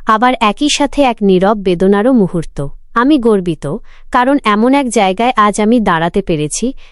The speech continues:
যেটা কখনো আমার মতো মানুষদের জন্য তৈরি করা হয়নি। কিন্তু একই সঙ্গে আমি চাইতাম,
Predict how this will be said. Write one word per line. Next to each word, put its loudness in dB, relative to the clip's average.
যেটা 0
কখনো 0
আমার 2
মতো 0
মানুষদের 0
জন্য 2
তৈরি 0
করা 2
হয়নি। -4
কিন্তু 2
একই -2
সঙ্গে 0
আমি 0
চাইতাম, -2